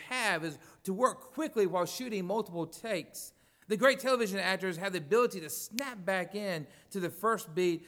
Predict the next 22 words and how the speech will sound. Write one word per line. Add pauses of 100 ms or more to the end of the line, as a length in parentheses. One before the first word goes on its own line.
(140)
of
the
scene
instantly, (680)
ready
for
the
director's (100)
call
of (180)
"one
more
time
from
the
top." (640)
Conversely,
I've
also
seen (460)
several
actors,